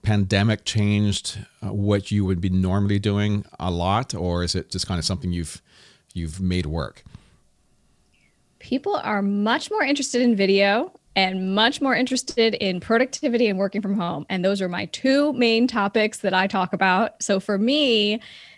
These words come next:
Speaker 2: this has been a really sweet spot because now people who I've been, you know, shouting at about, "Hey, you need to care about video. Video is the future. Everybody get on board with it." Now everybody sees it.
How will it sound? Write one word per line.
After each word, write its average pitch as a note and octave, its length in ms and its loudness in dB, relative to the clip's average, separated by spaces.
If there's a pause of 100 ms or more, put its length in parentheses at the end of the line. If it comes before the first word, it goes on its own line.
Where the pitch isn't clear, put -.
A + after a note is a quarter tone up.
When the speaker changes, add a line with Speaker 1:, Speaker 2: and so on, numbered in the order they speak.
(120)
Speaker 2:
this A3+ 280 4
has A#3 160 0
been G#3 160 2
a G3+ 80 0
really G3 260 0
sweet A3 400 -2
spot - 420 -6
because F#3 380 -2
now A3 300 4
people F#3+ 760 0 (380)
who G#3 420 2
I've G3 240 4
been, F#3+ 220 0
you G3 80 0
know, F#3 100 -2
shouting A3+ 560 2
at F#3 360 2
about, G#3 460 2
"Hey, E4+ 200 4
you C4+ 140 4
need D4 180 4
to C#4+ 60 -6
care C#4+ 240 6
about C#4+ 240 2
video. B3+ 560 4
Video D4+ 400 4
is D4 120 0
the C#4+ 100 0
future. C#4+ 440 4
Everybody C#4 340 4
get D4 160 4
on C#4+ 140 4
board C#4+ 220 6
with C4 140 2
it." G3+ 200 2 (380)
Now G#3 200 4
everybody A3+ 340 2
sees G#3 420 -4
it. - 240 -8